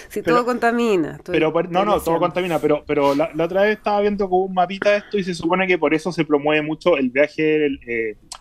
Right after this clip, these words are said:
Speaker 2: eh, in-, en, en, por ejemplo, en Europa, el viaje en tren, en,
Speaker 1: Claro.
Speaker 2: entre, en, en las distancias cortas, etcétera, etcétera.
Speaker 1: Claro, para no
Speaker 2: Pero
Speaker 1: tener que
Speaker 2: yo
Speaker 1: hacer
Speaker 2: tenía la idea de que, de que los vuelos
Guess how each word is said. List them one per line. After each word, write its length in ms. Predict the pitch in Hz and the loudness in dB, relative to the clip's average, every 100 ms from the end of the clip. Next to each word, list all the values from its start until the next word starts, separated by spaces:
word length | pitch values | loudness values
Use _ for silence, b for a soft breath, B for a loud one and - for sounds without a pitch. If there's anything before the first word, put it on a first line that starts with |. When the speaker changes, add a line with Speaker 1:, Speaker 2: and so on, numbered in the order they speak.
| _ _ - | _ _ -2
Speaker 2:
eh, 300 | 139 143 156 | 2 2 0
in-, 200 | 147 156 131 | -2 -2 -2
en, 260 | 127 120 123 | -2 -2 -6
en, 140 | 117 | -4
por 100 | 139 | 0
ejemplo, 280 | 151 151 151 | 0 2 0
en 60 | 135 | 2
Europa, 380 | 131 156 165 | 2 2 2
el 80 | 170 | 0
viaje 200 | 151 147 | 0 -2
en 100 | 143 - | -6 0
tren, 320 | 160 127 104 - 123 | 2 2 -2 -10 -6
en, 140 | 120 | -6
Speaker 1:
Claro. 360 | 262 196 160 123 | -4 -2 0 2
Speaker 2:
entre, 200 | 117 123 | 0 -2
en, 180 | 117 - | -6 -4
en 140 | 117 | 0
las 100 | 127 | 0
distancias 380 | 131 135 127 127 | 0 0 -2 -2
cortas, 480 | 156 156 135 - - | 0 0 0 -6 -4
etcétera, 240 | 127 117 | 0 0
etcétera. 320 | - 110 - | -2 -10 -6
Speaker 1:
Claro, 280 | 185 170 147 | 0 0 0
para 100 | 156 | -2
no 80 | 165 | -2
Speaker 2:
Pero 220 | 180 220 247 | 0 2 0
Speaker 1:
tener 80 | |
que 40 | 185 | 0
Speaker 2:
yo 60 | 190 | 0
Speaker 1:
hacer 120 | 190 | 0
Speaker 2:
tenía 180 | 196 185 | 0 2
la 100 | 165 | 2
idea 300 | 208 196 139 | 2 2 0
de 100 | 135 | -4
que, 80 | |
de 240 | 131 123 127 | -6 -2 0
que 100 | 127 | 0
los 140 | 123 | 0
vuelos 360 | 147 160 170 | 0 2 0